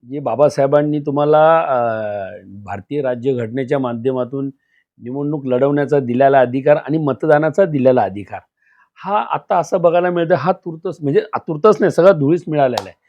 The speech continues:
म्हणजे तुम्ही पूर्वीची जे निवडणुका होत होत्या, यशवंतराव चव्हाणांपासून तो काळ जर बघितला, मध्यंतरी पवार साहेबांचा काळ असेल, विलासराव देशमुखांचा काळ असेल, even मनोहर जोशींचा जो काळ होता, हे, त्या निवडणुका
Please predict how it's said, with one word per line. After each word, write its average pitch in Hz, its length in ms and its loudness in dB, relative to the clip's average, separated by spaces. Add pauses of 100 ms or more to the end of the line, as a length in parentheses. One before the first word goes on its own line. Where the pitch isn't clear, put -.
(280)
म्हणजे 131 180 -12
तुम्ही 180 200 -8 (240)
पूर्वीची 160 480 -8
जे 190 200 0 (760)
निवडणुका 160 480 2
होत 131 280 4
होत्या, 104 220 -2 (140)
यशवंतराव 123 460 -8
चव्हाणांपासून 120 920 -12 (520)
तो 151 120 -6
काळ 151 240 0
जर 151 180 2
बघितला, 135 540 0
मध्यंतरी 127 500 -2
पवार 127 300 -2
साहेबांचा 123 460 -6
काळ 120 300 -8
असेल, 120 280 -12 (440)
विलासराव 123 540 -4
देशमुखांचा 123 680 -6
काळ 123 220 -2
असेल, 120 440 -6 (420)
even 170 160 -4
मनोहर 170 320 0
जोशींचा 185 440 2
जो 185 160 0
काळ 139 240 4
होता, 113 240 -2
हे, 101 240 -6 (300)
त्या 202 160 -6
निवडणुका 220 680 -4